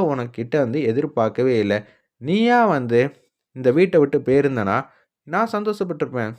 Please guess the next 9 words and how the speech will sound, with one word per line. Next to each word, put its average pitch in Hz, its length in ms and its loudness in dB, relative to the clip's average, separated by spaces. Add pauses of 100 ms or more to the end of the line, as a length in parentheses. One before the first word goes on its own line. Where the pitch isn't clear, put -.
ஆனா 110 240 -2 (160)
நான் 98 240 -2
சொல்லியும் 151 640 0 (460)
என் 202 240 2
வீட்ல 208 360 0 (800)
என் 160 340 0
பையனுக்கு 165 540 2 (200)
மனைவியா, 113 600 0 (240)
என்னோட 190 380 -2